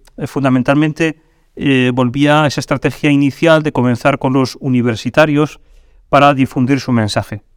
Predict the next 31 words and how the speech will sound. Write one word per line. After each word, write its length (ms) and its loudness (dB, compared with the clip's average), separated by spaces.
De 220 0
este 160 -2
modo, 520 -2
en 180 0
los 240 0
primeros 680 0
años 340 0
cuarenta, 680 0
eh, 240 0
varias, 680 -2
em, 460 -2
residencias 680 -2
se 160 -2
abrieron 640 0
en 140 0
España 460 0
y 80 0
ya 160 2
a 40 -2
finales 360 -2
de 60 -2
los 120 -8
cuarenta 520 -2
había 380 0
ocho 380 -4
para 260 0
hombres 520 -2
y 200 0
una 260 -2
para 160 0
mujeres, 680 -2